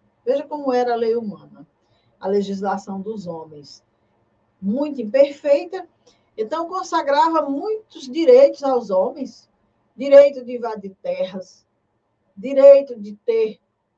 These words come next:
massacrar comunidades e se apropriar daquilo e colocar em seu nome, direito de usar seres humanos como burros de carga, vamos dizer assim,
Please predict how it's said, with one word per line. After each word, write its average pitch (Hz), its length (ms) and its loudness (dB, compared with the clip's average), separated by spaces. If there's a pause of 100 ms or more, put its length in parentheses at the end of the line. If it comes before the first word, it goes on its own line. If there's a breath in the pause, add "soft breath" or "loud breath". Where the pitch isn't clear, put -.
(380)
massacrar 233 960 -12 (320)
comunidades 202 1040 -12 (560)
e 196 60 -14
se 202 160 -6
apropriar 196 640 -8
daquilo 180 340 -12
e 190 60 -16
colocar 175 380 -10
em 175 60 -14
seu 214 300 -14
nome, 180 440 -16 (560)
direito 262 580 4
de 220 220 -8
usar 220 560 -4
seres 202 400 -8
humanos 175 760 -14 (600)
como 196 440 -6
burros 202 520 -6
de 196 100 -16
carga, 190 540 -8
vamos 185 240 -10
dizer 170 320 -14
assim, 165 480 -16